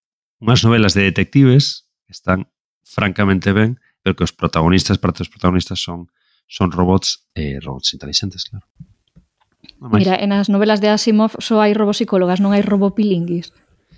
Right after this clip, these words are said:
Speaker 1: <laughs> Hai robopilinguis, eh, bueno, precisamente nas, nas, nas
Speaker 2: En Blade
Speaker 1: bóvedas de
Speaker 2: Runner sí
Speaker 1: aceiro.
Speaker 2: que hai robopilinguis.
Speaker 1: Sí, efectivamente,
Speaker 2: <laughs> Quero
Speaker 1: sí.
Speaker 2: dicir.
Speaker 1: Bueno, eh, claro, ti pensa que, que, eh, o sea, eh,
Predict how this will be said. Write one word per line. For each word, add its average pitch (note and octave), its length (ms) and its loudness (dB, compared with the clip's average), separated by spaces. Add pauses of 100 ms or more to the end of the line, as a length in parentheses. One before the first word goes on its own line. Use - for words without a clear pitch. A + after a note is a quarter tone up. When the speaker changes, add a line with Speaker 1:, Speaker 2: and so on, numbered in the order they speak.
(400)
Speaker 1:
<laughs> B3 1000 0 (1160)
Hai B2 240 4
robopilinguis, A#2+ 1500 2 (120)
eh, F#2 300 0
bueno, A2 260 2
precisamente C#3 440 4
nas, B2 200 2
nas, G#2+ 420 2
nas G#2 280 4
Speaker 2:
En - 20 6
Blade B2 160 6
Speaker 1:
bóvedas - 220 4
de D4+ 60 2
Speaker 2:
Runner E4+ 80 0
sí E4 100 2
Speaker 1:
aceiro. B3 60 -6
Speaker 2:
que C4 80 4
hai D4 100 6
robopilinguis. A3+ 760 4 (200)
Speaker 1:
Sí, G2 160 0
efectivamente, F2+ 460 2
Speaker 2:
<laughs> E2+ 60 -2
Quero - 140 -4
Speaker 1:
sí. - 120 -14
Speaker 2:
dicir. G#2+ 140 -2
Speaker 1:
Bueno, G2 220 0 (220)
eh, F#2 160 -14
claro, G2 220 0
ti - 100 -2
pensa B2+ 220 2
que, A#2 340 0
que, A2+ 120 -2 (280)
eh, F#2+ 240 2
o - 60 0
sea, F2+ 340 0 (300)
eh, G2+ 280 0